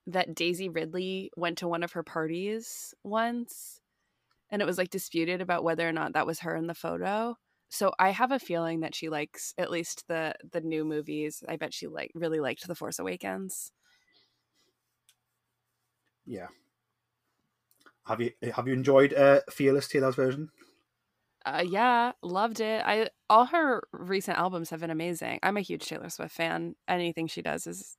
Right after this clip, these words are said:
Speaker 1: perfect. So <laughs> it's, like, hard for me to be a little critical these days 'cause I think she's absolutely killing it.
Speaker 2: I saw her live in Manchester. I can't remember what year it was now, but I think it was the, possibly the Speak Now tour.
Speaker 1: Mm-hmm.
Speaker 2: Um,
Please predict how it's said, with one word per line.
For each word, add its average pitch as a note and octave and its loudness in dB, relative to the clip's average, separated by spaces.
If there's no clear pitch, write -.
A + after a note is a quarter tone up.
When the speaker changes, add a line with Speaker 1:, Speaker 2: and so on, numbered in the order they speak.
Speaker 1:
perfect. - -6
So F3 2
<laughs> - -6
it's, - 6
like, G#3+ 4
hard F3 2
for F#3 -2
me E3+ -2
to D#3+ -2
be D#3 0
a D#3 -2
little D3+ -4
critical D3+ -8
these D#3+ -8
days - -6
'cause D#3+ -14
I D#3 -10
think - -16
she's - -12
absolutely D#3+ -6
killing C#3 -6
it. - -6
Speaker 2:
I B2+ 2
saw C#3+ 6
her A2+ 8
live A#2 6
in A#2+ 2
Manchester. A#2+ 0
I - -10
can't - -14
remember B2 -2
what F#2 -4
year G2+ -2
it A2+ -2
was A#2+ 0
now, A#2+ 2
but A2+ 0
I - -4
think B2 -2
it - -6
was B2 -2
the, G#2 -6
possibly C#3 -2
the C3 -4
Speak - -6
Now D3 2
tour. D#3 0
Speaker 1:
Mm-hmm. F#3+ -6
Speaker 2:
Um, G#2+ 0